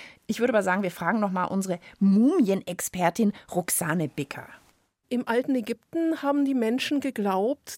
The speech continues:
Speaker 2: dass sie, wenn sie gestorben sind, im Jenseits, im Leben nach dem Tod wieder aufwachen. Man wollte, dass in dieser Ewigkeit man im Paradies ist und man alles immer zur Verfügung hat und es einem gut geht und man eben nicht mehr arbeiten musste.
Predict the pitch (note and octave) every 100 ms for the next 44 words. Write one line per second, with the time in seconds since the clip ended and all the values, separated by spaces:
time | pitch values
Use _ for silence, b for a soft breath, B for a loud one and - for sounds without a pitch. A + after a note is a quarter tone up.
0 | - F3 - - A#3 A3+ G#3 G3 F#3+ G3+
1 | - F#3+ F3+ C#4+ C#4 D4 D#4 b b b
2 | _ B3 G#3+ A3 A#3+ A#3 F#3 E3 - -
3 | A#3+ A#3 A3 C4 C4+ A#3 A#3 C4 A#3 -
4 | B3+ A#3+ - G#3 G#3 - A3 - F3 -
5 | - - _ A#3+ A3+ A3 A3+ B3+ D4 D4
6 | B3+ A#3 - - _ G3+ G#3 G#3 F#3+ _
7 | - A#3 C4+ - - C4 C4 C#4 b b
8 | b b A#3+ C4 B3+ - B3+ A3 G3+ G#3
9 | - - - - - G#3+ B3+ B3 D4+ E4+
10 | - D#4 D#4+ - C#4+ C4+ - E4+ C4+ B3+
11 | C4 C4 B3+ - A#3 A#3+ G#3+ C#4 D#4 C#4
12 | C#4 C4+ - C#4+ E4 F4+ F#4+ - A#3 G#3+
13 | F#3+ F#3+ G3 - G3+ G3+ - -